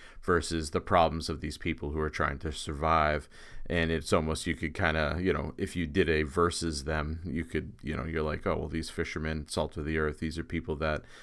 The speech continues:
uh, have true hardships, true problems," versus this older, or this, uh, younger, uh, couple who their problems don't seem to amount to what the rest of the world is going through, but to them, it's the, uh,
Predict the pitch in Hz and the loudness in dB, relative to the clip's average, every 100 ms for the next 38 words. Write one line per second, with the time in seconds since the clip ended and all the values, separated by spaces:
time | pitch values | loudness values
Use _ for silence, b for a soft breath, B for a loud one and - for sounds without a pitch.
0 | B B - 76 73 - 71 80 80 - | B B -4 -2 -2 -4 -4 -2 -2 2
1 | 127 120 90 78 - 82 - - 101 87 | 6 8 8 4 2 -2 -2 0 2 2
2 | 82 - 76 71 69 71 - 85 76 78 | 2 2 2 2 -2 -6 0 0 2 -2
3 | 73 - B B B - 78 - - - | -4 -8 B B B -2 -2 -4 -6 -2
4 | 78 76 82 78 76 78 - 90 82 87 | 0 2 2 2 0 -4 -2 2 2 2
5 | - 85 80 85 85 80 78 78 78 76 | 2 2 4 2 2 2 4 4 2 0
6 | - 87 - 82 78 85 80 76 b b | -2 -4 0 0 2 2 0 -2 b b
7 | b b - 78 76 85 82 - 87 82 | b b -8 0 4 4 4 8 8 8
8 | 82 73 - 82 76 - 85 80 - 76 | 2 -2 0 0 0 -2 0 0 -2 0
9 | 76 80 76 - - 78 73 78 - - | 2 2 0 -4 -2 0 2 0 -2 -4
10 | 82 80 80 - 76 76 76 76 73 73 | 0 2 0 -2 -2 -2 0 -2 -2 -6
11 | - 80 80 76 82 73 71 76 - b | -2 0 0 -2 -2 -2 -2 -2 -4 b
12 | b b b - 113 78 87 85 80 78 | b b b 0 2 4 4 4 2 -2
13 | - - 82 80 78 78 78 78 76 | -4 -2 0 0 0 0 0 0 -2